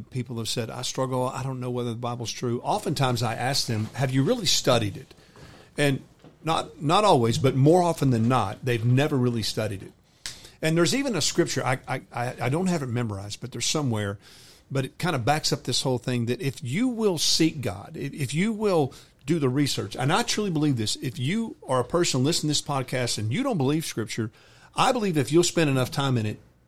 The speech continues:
God will use scripture to prove to you that it is valid, that it is inerrant.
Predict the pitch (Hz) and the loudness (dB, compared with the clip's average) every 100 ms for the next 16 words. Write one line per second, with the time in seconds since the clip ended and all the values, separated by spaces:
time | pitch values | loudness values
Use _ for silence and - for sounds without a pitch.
0 | _ _ _ 107 147 185 147 131 143 226 | _ _ _ -4 0 2 2 2 2 0
1 | - 127 113 - 113 139 131 147 131 - | 0 -2 -2 -2 0 0 0 0 0 0
2 | 120 120 117 135 208 - - - - - | 0 2 2 0 0 -4 -10 -14 -18 -6
3 | 131 123 180 185 - 123 107 98 - - | 0 4 6 4 0 -2 -2 -8 -14 -20